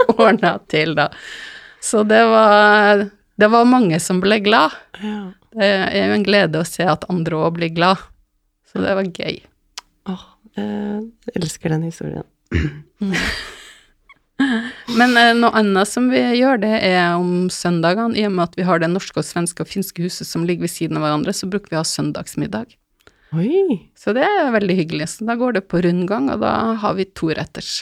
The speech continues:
Speaker 1: middag. Og da er det liksom, eh, hver nasjon som disker opp med noe mat,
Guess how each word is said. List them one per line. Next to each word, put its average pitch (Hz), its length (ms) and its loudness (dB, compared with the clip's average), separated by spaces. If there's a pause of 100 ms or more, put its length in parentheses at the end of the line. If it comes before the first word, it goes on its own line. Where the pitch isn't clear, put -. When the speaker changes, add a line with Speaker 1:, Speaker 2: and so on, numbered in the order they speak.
Speaker 1:
middag. 170 600 -10 (240)
Og 220 160 -18
da 214 140 -6 (1300)
er 269 220 -2
det 214 200 0
liksom, 208 500 0
eh, 175 380 0
hver 180 260 2
nasjon 233 440 -2
som 214 340 -2 (680)
disker - 380 -6
opp - 200 -6
med 175 180 -4
noe 160 380 -4
mat, - 500 -4